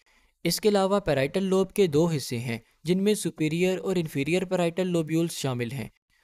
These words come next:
सुपीरियर लोब्यूल सेंसरी और मोटर न्यूरॉन्स में कनेक्शन का काम करता है। जैसा कि सेंसरी सिग्नल सुपीरियर लोब्यूल की मदद से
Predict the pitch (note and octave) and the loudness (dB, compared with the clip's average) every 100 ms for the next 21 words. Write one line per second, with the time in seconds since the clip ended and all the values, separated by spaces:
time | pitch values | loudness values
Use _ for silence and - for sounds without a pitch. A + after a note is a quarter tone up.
0 | _ _ - - D#3+ E3 G3 G3+ G3+ F#3 | _ _ -10 -6 -2 2 4 4 2 4
1 | G3+ G3+ E3+ D3 - F3 F#3+ - F#3+ D3+ | 4 2 0 -4 -4 -2 -2 0 -2 -2
2 | C#3 F3+ F3+ F#3 F3 F3+ F3+ F#3 E3 C3 | 0 0 0 0 0 -2 -4 -4 -2 -2
3 | - F3+ F3+ F3+ D3+ D#3+ B2+ A2+ A#2 A#2 | -4 -4 -2 -2 -2 -2 -4 -4 -4 -4
4 | A2+ - _ _ _ _ - B2+ D3+ D#3 | -6 -8 _ _ _ _ -12 -2 -2 0
5 | F#3+ G#3+ G#3 C3 C3 F#3 G#3 G3 F#3 F#3+ | -2 -2 -2 -4 -2 0 0 0 -2 -2
6 | G3 - - C3+ E3+ F#3 F#3+ F3 F#3 F3+ | -2 -4 -6 -2 -2 -2 -2 0 -2 -2
7 | G3 F3 D#3+ E3+ - F3 | -4 -4 -2 -4 -4 -4